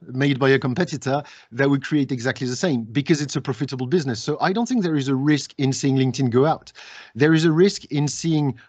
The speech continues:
all the features that you need from LinkedIn being pulled out or being just priced at a level that will potentially kill you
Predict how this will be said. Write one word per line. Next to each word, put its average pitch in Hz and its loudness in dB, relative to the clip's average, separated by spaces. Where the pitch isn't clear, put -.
all 214 4
the 208 0
features 180 -4
that 139 -8
you 135 -4
need 151 -2
from 139 -2
LinkedIn 151 0
being 143 2
pulled 233 0
out 208 -2
or 151 -2
being 156 0
just - -4
priced 185 2
at 139 -2
a 143 2
level 160 2
that 143 -2
will 139 2
potentially 170 -2
kill 175 2
you 170 2